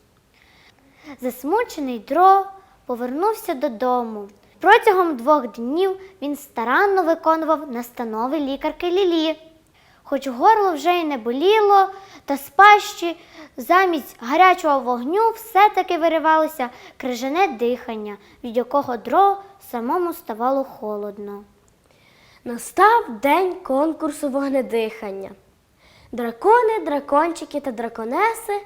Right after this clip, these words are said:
Speaker 2: збиралися на головній площі містечка, готуючись до змагань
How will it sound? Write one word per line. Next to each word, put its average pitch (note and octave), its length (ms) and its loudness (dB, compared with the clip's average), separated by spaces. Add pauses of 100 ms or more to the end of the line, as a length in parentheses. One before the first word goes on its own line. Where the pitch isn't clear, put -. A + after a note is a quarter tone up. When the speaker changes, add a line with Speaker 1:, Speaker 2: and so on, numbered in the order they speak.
(280)
Speaker 2:
збиралися B3+ 760 2
на C#4 100 -2
головній A#3 680 -2
площі D4 640 -2
містечка, A#3 800 -6 (320)
готуючись D#4 920 0
до B3+ 140 0
змагань A#3 640 -6